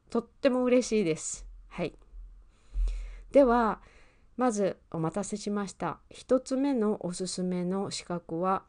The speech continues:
ファイナンシャルプランナーです。ファイナンシャルプランナーっていうのは、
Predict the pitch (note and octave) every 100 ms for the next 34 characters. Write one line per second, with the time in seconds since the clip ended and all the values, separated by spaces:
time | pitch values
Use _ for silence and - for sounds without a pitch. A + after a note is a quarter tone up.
0 | - - - A#3+ C4 C4 C4 B3+ C4 -
1 | B3+ B3+ A#3+ G3 E3+ D#3+ - - _ _
2 | _ _ _ _ _ _ - - - -
3 | - - - - - - - - - -
4 | - - - - - - C#4 C#4+ D4+ D4+
5 | D4+ D4 - C4+ C#4+ C#4 C#4 D4 C#4+ C#4+
6 | A#3 G#3 F#3 D#3 - - - - - -
7 | F#3 F3+ F#3 F3 E3+ D#3+ E3 F3 D#3